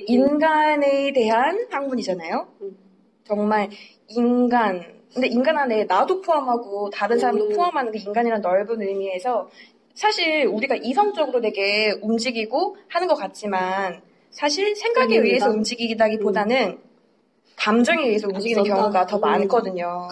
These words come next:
Speaker 2: 그쵸, 그쵸, 그쵸.
Speaker 1: 어, 어떤 선택의 기로에서.
Speaker 2: 저는 항상 감정이거든요.
Speaker 1: 아, 그래요?
Speaker 2: <laughs> 네, 네.
Speaker 1: 사실 저도 좀 그런 편이긴 해요. 그래서 그 감정에 대해서도 그렇고 인간의
Speaker 2: 음.
Speaker 1: 심리 그리고 다른 사람을 대할 때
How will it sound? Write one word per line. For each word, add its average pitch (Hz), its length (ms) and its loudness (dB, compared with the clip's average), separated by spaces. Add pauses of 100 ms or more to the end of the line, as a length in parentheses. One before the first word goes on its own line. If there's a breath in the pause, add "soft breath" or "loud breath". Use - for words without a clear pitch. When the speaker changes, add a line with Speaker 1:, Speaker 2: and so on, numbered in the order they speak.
Speaker 2:
그쵸, 196 180 0
그쵸, 185 160 -6
그쵸. 180 180 -14
Speaker 1:
어, 196 360 -16 (180)
어떤 247 220 -6
선택의 330 400 -4
기로에서. 175 720 -2 (200)
Speaker 2:
저는 233 240 0
항상 262 220 -10
감정이거든요. 190 720 -18 (100)
Speaker 1:
아, 220 240 4
그래요? 269 680 2
Speaker 2:
<laughs> - 40 -10
네, 208 80 -4 (160)
네. - 60 -6 (200)
Speaker 1:
사실 311 160 0
저도 208 160 -4
좀 214 120 -4
그런 208 200 -2
편이긴 202 320 -2
해요. 170 260 -4 (500 loud breath)
그래서 202 580 2 (300 soft breath)
그 202 500 0
감정에 285 1900 -2
대해서도 220 360 2
그렇고 - 420 -6
인간의 262 320 2
Speaker 2:
음. - 20 0
Speaker 1:
심리 330 600 0 (260)
그리고 214 440 -6 (140 loud breath)
다른 233 260 0
사람을 262 320 -2
대할 233 380 2
때 208 680 2